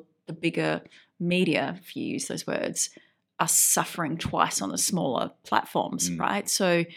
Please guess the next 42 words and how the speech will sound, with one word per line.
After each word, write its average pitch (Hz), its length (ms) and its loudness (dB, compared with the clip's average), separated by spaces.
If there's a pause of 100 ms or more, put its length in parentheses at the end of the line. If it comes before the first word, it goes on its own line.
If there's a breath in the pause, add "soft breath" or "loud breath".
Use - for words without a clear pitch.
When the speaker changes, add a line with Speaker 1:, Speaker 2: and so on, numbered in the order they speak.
(100)
Speaker 1:
so - 120 -4
small 190 200 4
brands 170 280 2
suffer 175 180 -4
twice - 640 2
when 165 460 0
they 180 160 -2
can't 165 360 -2
afford 185 720 0 (1160)
the 185 100 2
more 156 280 0
expensive - 600 -4
quality 139 640 -4 (180 loud breath)
media 147 340 -2
and 165 140 0
just - 340 -2 (260 loud breath)
choose 196 460 6 (580)
to - 180 0
perform 151 760 2
or - 60 -2
put - 280 -2
their 156 140 2
ads 147 280 4
on 147 160 -2
performance - 640 2 (160)
based, - 440 0 (400 loud breath)
but 175 140 -8
they're 175 120 6
actually 160 260 4
being - 160 -4
hit - 360 -2 (220)
doubly 175 480 2
in 170 120 -4
terms 170 340 -4
of - 140 -6
the - 100 -6
lack - 220 -4
of - 60 -18
return - 220 -8
on 165 60 -8
investment. 165 280 -6
So 170 140 -2